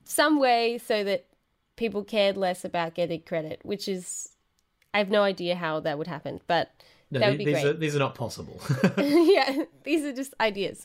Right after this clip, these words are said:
Speaker 2: When I, when I heard that question, "How would you change the world?" I was like, "Oh, okay. Maybe this law or this law." And so to hear answers of, like, "Humans are broken," I'm like, "Whoa!" I, that, I, I understand that.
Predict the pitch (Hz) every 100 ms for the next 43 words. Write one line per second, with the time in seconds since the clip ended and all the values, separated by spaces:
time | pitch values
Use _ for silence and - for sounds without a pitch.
0 | - 147 156 202 185 202 180 196 190 -
1 | 143 - 214 135 127 123 123 139 123 123
2 | 113 165 196 143 143 139 - - 180 180
3 | 208 - 123 95 110 160 - - _ -
4 | 165 175 143 165 190 196 202 143 147 180
5 | 165 220 180 147 165 139 185 196 190 170
6 | 156 160 151 - _ - - 262 285 226
7 | 175 175 175 151 131 156 165 294 349 359
8 | 277 185 139 107 80 85 _ _ _ _
9 | _ _ _ - - - 226 - - -
10 | 196 190 - - 196 196 208 220 - -
11 | 175 208 196 185 170